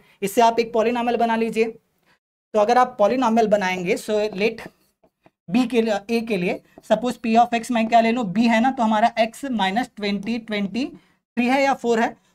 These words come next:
फ़ोर टाइम्स आइडेंटिटी है, इसको मैं ऐसे ले लूँ। अगर इस मैट्रिक्स के लिए आप P of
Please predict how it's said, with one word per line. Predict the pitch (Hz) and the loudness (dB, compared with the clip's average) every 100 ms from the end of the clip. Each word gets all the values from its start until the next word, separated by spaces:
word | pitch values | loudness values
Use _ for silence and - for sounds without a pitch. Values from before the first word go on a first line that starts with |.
| _ - | _ 2
फ़ोर | 254 269 | 2 4
टाइम्स | 226 254 - | 0 -2 -4
आइडेंटिटी | 202 196 226 226 220 190 | -2 2 2 2 0 -4
है, | 175 165 - _ _ _ | -4 -6 -14 _ _ _
इसको | 208 - 247 | -10 -2 2
मैं | 226 226 | 4 2
ऐसे | 180 196 | 0 -2
ले | 160 | -6
लूँ। | 151 151 _ - - | -8 -12 _ -16 -4
अगर | 208 262 | 0 0
इस | 262 | 0
मैट्रिक्स | 254 214 208 233 | 0 0 -2 -10
के | - | -8
लिए | 240 233 | -2 2
आप | 226 226 | 2 0
P | 220 226 | -2 2
of | 247 | 2